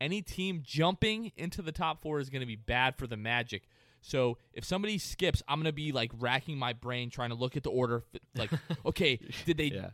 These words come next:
Speaker 1: they jump us? Are we, did we end up second? Did we end up third? Are we even in the top four anymore? Like, that's just gonna be so terrible. And it usually happens. Somebody ends up jumping into the top four. It's just,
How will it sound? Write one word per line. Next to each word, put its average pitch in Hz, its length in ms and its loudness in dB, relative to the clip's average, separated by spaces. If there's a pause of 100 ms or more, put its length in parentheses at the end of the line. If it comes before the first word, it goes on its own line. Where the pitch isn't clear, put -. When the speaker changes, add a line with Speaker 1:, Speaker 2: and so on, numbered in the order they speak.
Speaker 1:
they 160 120 2
jump 151 360 0
us? 196 220 8
Are 143 120 2
we, 135 140 -6 (280)
did 156 140 4
we 180 140 4
end 160 100 4
up - 80 -4
second? 214 380 2
Did 147 80 -2
we 147 100 2
end 147 80 -2
up - 80 -8 (100)
third? 196 280 6
Are 147 80 2
we 160 100 4
even 165 160 2
in 180 140 -2
the 190 60 0
top - 280 -4
four 180 180 0
anymore? 170 360 0
Like, 123 240 0 (440)
that's 156 240 0
just 190 160 -8
gonna 196 160 -4
be 147 120 -6
so 143 260 -6
terrible. 139 560 -4 (720)
And 123 140 -2
it 127 120 0
usually 175 380 0
happens. 139 440 -2
Somebody 139 440 -6
ends 135 220 -4
up 147 80 -4 (140)
jumping 120 460 -4
into 120 340 -8
the 120 80 -4
top - 320 -6
four. 123 300 -2 (140)
It's 120 120 -16
just, - 240 -12